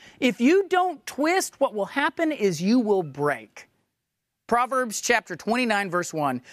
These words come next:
"He who is often reproved," and this includes being reproved by Scripture, "he who is often reproved yet stiffens his neck will suddenly be broken beyond healing." It's one of my favorite passages to use with my children,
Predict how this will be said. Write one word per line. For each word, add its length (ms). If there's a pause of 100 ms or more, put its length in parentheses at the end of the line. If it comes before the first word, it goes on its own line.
(160)
"He 300
who 220
is 220
often 440
reproved," 500
and 80
this 140
includes 420
being 180
reproved 380
by 140
Scripture, 600 (360)
"he 180
who 140
is 180
often 380
reproved 560
yet 180
stiffens 540
his 260
neck 380
will 180
suddenly 560
be 220
broken 560
beyond 580 (220)
healing." 500 (1120)
It's 80
one 100
of 60
my 160 (120)
favorite 520
passages 460
to 100
use 160
with 80
my 140
children, 520